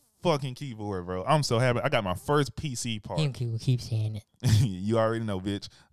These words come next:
Speaker 1: Thank you.
Speaker 2: Throughout this whole episode.
Speaker 1: Yep, this whole episode. But thank you, bro.
Speaker 2: Stop.
Speaker 1: That bitch is clean. I'm so happy. I'm so fucking hype. Well, you just don't know. I'm, I'm really grateful. I really thank, thankful.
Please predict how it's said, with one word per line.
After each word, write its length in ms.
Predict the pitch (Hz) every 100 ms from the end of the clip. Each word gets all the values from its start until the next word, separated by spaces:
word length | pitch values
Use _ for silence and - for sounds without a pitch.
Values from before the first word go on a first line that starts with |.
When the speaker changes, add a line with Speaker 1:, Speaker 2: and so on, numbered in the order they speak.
| _ _
Speaker 1:
Thank 280 | 143 135 117
you. 140 | 113
Speaker 2:
Throughout 180 | 123 131
this 180 | 139 117
whole 380 | - 123 120 147 -
episode. 920 | 135 113 - - 117 107 101 101 107 - _ -
Speaker 1:
Yep, 180 | 101 98
this 100 | 95
whole 160 | 104 104
episode. 420 | 95 92 90 85
But 120 | 80
thank 260 | 127 139 113
you, 60 | 92
bro. 280 | 101 101
Speaker 2:
Stop. 300 | 98 - 110 113
Speaker 1:
That 160 | 139
bitch 180 | 104 95
is 140 | 82
clean. 720 | - - 143 208 202 190 180
I'm 100 | 156
so 220 | 156 107 90
happy. 500 | - 143 156 143 131
I'm 80 |
so 160 | 120 90
fucking 320 | - 98 85 76
hype. 320 | - 185 165 _ _ _ _ _ _ _
Well, 160 | 110 101
you 100 | 139
just 180 | 101 85
don't 220 | 76 80
know. 280 | 131 107 90
I'm, 200 | 117 -
I'm 160 | 113
really 200 | 113 123
grateful. 420 | 92 104 98 - 82
I 60 |
really 220 | 104 92 -
thank, 240 | 92 80 - _ -
thankful. 400 | 101 92 80 80